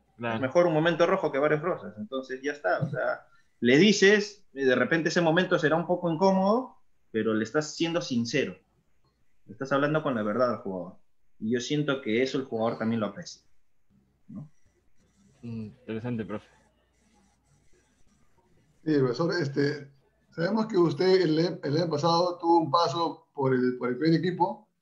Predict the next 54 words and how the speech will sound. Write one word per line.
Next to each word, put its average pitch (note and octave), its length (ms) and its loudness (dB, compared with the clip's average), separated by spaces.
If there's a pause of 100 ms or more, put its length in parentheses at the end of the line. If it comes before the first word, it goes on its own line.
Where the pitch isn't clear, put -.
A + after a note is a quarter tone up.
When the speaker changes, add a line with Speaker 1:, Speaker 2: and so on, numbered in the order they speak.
Speaker 3:
estuvo D3+ 180 0
al D3 60 4
mando F3 260 2
del D3 120 4
primer D3 180 4
equipo. E3 440 0
Speaker 2:
Mm. D3 340 -4 (680)
Speaker 3:
Y D3+ 340 4
que D#3+ 160 4
queremos G3 280 2
saber G3+ 280 4
qué G#3 120 4
tal G#3+ 180 4 (240)
esa F#3 120 -2
experiencia, F3+ 460 4
¿no? D#3+ 140 2
De D3 80 4
estar D#3+ 180 0
en, F3 140 4
en D#3 100 0
el C#3+ 80 -2
primer D#3 260 0
equipo, F#3+ 520 -4
cómo D#3 160 -8
le, D3 140 -4
cómo D3+ 200 -18
le C#3 100 -8
fue. D#3+ 580 -4 (800)
Speaker 2:
Sí, F3+ 140 6
fue E3 140 6
de F3+ 60 6
manera E3+ 260 2
interina, D#3+ 400 2
fue D#3 100 2
una D#3+ 160 -2
semana C#3+ 240 -2
y C#3+ 60 -2
media. D#3 440 -4 (960)
La, B2 200 0
Speaker 3:
Sí. C#3 80 -2
Speaker 2:
la B2+ 80 2
primera D#3 320 4
fue E3+ 140 0
una E3+ 120 0
semana D#3 260 0
y D#3 40 0
media F3 260 2
y D#3 40 2
después C#3 220 0
la D3+ 80 2
segunda C#3 300 -2
fue C3+ 140 -6
una C#3 100 -6
semana. C3 420 -14